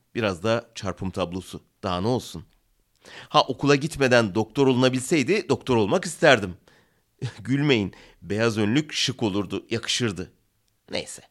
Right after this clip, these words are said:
olmadı işte. Gri önlükle idare edeceğiz artık. Anam fukara, ev kadını. Yatalak babama bakar evde. Beş altı yıl oldu, babam iş kazasında sakat kaldı. Ne iş yapardı?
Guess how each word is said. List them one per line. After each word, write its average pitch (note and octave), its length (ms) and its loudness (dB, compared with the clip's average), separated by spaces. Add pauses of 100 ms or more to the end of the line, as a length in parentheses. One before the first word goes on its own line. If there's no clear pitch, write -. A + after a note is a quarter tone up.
(220)
olmadı F2 380 2
işte. - 360 -10 (320)
Gri A2 280 0
önlükle G2 360 -4
idare F#2+ 300 0
edeceğiz F#2+ 280 -6
artık. - 380 -8 (1400)
Anam A#2+ 280 4
fukara, F#2+ 600 -2 (140)
ev A#2 160 0
kadını. E2 380 -8 (460)
Yatalak G#2+ 460 0
babama G2 360 0
bakar F2+ 260 -2
evde. F2 340 -4 (800)
Beş A#2 200 0
altı G#2+ 240 0
yıl G#2+ 120 0
oldu, F#2 500 -2 (140)
babam G#2+ 420 -2 (320)
iş A#2+ 160 -6
kazasında F#2+ 580 -4
sakat G#2 380 -4
kaldı. F2+ 380 -4 (1300)
Ne A#2+ 120 0
iş - 160 -2
yapardı? G2 580 -2